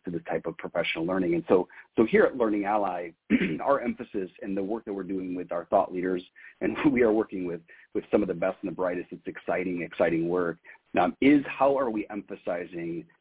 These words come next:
and looking at providing access to educators, um, a-, aligned with the science of reading, um, and more importantly, aligned as we, as we look at it and as we talk about it, uh, brain-based literacy, where we're focused on this,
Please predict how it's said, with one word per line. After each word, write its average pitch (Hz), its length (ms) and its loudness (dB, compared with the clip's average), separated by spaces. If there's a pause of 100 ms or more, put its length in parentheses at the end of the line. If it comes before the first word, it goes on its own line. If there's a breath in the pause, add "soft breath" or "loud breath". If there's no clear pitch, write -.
and 95 260 -2
looking 107 360 2
at 85 320 -4 (420)
providing 101 540 4
access 95 480 0 (280)
to 98 100 4
educators, 85 720 2 (460 soft breath)
um, 85 340 2
a-, - 300 -2
aligned 98 400 8 (100)
with 107 120 2
the - 120 -6
science 90 300 0
of 85 120 -6
reading, 82 460 2 (260 loud breath)
um, 87 160 2
and 139 140 8
more 151 160 8
importantly, 104 600 -2
aligned 95 540 -4
as 92 180 -8
we, 98 260 -4
as 98 100 -10
we 98 140 -4
look 101 200 -6
at 92 100 -2
it 87 60 -6
and 82 120 -6
as 85 120 -10
we 95 100 -8
talk - 280 -8
about 85 260 -8
it, 78 140 -10 (260 loud breath)
uh, 87 120 2
brain-based 92 580 0
literacy, 90 400 2
where 85 160 4
we're 85 160 4
focused - 340 0
on 82 320 2 (200 loud breath)
this, - 100 -2